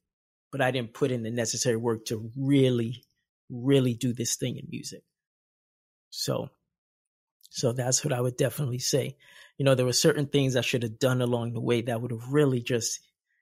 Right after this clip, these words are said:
I think, eased the, the flow. Like when I was on that radio station doing the show,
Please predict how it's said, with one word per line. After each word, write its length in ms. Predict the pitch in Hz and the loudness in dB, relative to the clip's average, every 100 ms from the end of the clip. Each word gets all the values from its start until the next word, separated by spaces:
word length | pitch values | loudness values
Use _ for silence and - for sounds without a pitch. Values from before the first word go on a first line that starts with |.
| _ _ _ _ - | _ _ _ _ 0
I 100 | 143 | 0
think, 300 | 143 135 113 - | 2 0 -2 -4
eased 500 | 135 135 131 120 - | 0 2 2 0 2
the, 260 | 120 110 - 131 | 2 2 0 -4
the 60 | |
flow. 200 | - 139 | 2 4
Like 240 | 127 123 135 | 4 2 2
when 140 | 131 | 2
I 60 | 131 | 2
was 180 | 127 143 | 4 2
on 140 | 131 | 4
that 180 | 123 107 | 2 4
radio 280 | 131 123 127 | 2 2 2
station 460 | - 127 - 123 | 2 2 0 -2
doing 260 | 127 123 120 | -2 -2 0
the 60 | 117 | -2
show, 420 | - 127 165 | 4 4 4